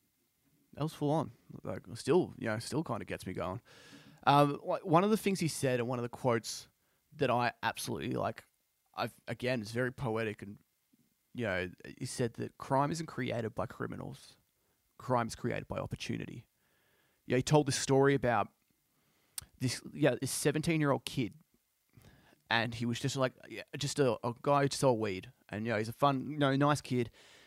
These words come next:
everything like that, and he got offered to se-, sell different shit, heavier shit, cocaine, heroin, and, you know, he went from this fun-loving kid to basically this, this violent little shit because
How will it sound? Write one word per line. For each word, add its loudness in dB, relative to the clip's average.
everything 2
like 2
that, 2
and -4
he -2
got 8
offered 4
to 2
se-, -2
sell -2
different -6
shit, -2
heavier -4
shit, -6
cocaine, -4
heroin, -6
and, 0
you 0
know, 0
he -4
went 0
from -6
this -4
fun-loving 0
kid -4
to -4
basically 0
this, -4
this -4
violent 0
little -8
shit 0
because -2